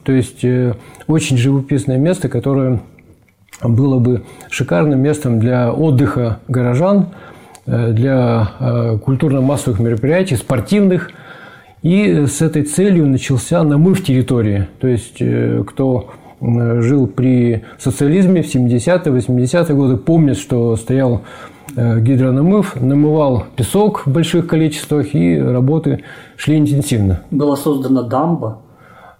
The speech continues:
Speaker 1: Безусловно, да, дамба. И, значит, мало того, э, с-, за дамбой,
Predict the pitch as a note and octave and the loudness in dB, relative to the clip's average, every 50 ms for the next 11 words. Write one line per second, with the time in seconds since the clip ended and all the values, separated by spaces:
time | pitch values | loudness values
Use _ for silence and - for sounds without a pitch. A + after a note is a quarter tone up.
0 | _ - - A#2+ B2+ D#3 E3 D#3+ D#3 D#3+ D3 B2+ A2+ A2+ A#2 A#2 G#2 G#2+ G#2+ G#2+ | _ -4 0 0 2 2 2 0 0 0 0 0 2 0 0 0 0 0 0 0
1 | G#2+ C#3+ E3 F#3 G3 E3 F3 E3 E3 D#3 D#3 E3 E3 D#3 D3 B2 B2+ D3 D3 - | 0 0 2 2 4 4 4 2 2 2 2 4 4 2 2 2 0 0 0 0
2 | C#3+ C3+ C#3+ - C3+ C3 B2+ C3+ D3 D#3 D3 C3 A#2 - B2+ B2 A#2+ A#2 A#2 A2+ | -2 -4 -2 -2 0 0 2 2 2 2 0 0 0 0 0 0 0 0 0 0
3 | A2+ A2+ A#2 A2+ A2+ G#2 - - A#2+ A2+ B2+ A#2 A#2 C#3+ E3+ G3 F#3 D#3+ C#3+ B2 | 0 0 0 0 -2 -2 -2 -2 -2 0 0 0 0 2 2 4 4 4 2 2
4 | A2+ G2+ | 0 -2